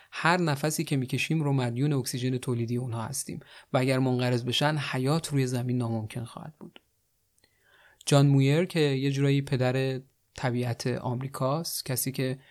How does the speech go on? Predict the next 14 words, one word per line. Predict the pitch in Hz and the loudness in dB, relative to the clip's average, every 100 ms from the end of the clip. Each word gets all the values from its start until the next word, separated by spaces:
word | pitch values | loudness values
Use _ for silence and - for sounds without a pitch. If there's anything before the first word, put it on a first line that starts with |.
| - _ | -20 _
تمام | - 131 131 135 | -2 0 2 0
عمرش | 143 165 151 135 | 0 2 2 0
رو | 135 | 0
گذاشت | 120 120 120 - | -2 -2 -4 -4
برای | 123 120 | -2 -2
حفاظت | 120 120 123 123 | -2 -4 -4 -6
از | 135 | -6
طبیعت | 131 123 120 117 | -4 -2 -2 -2
آمریکا، | 123 117 117 - 135 143 160 - _ _ _ _ 180 | -4 -2 -4 -4 -2 -2 -6 -12 _ _ _ _ 2
یه | |
جمله | 180 160 170 | 4 4 4
معروفی | 165 139 139 143 165 | 4 4 4 2 0
داره | 160 160 | 0 0
که | 160 160 156 | -2 0 -2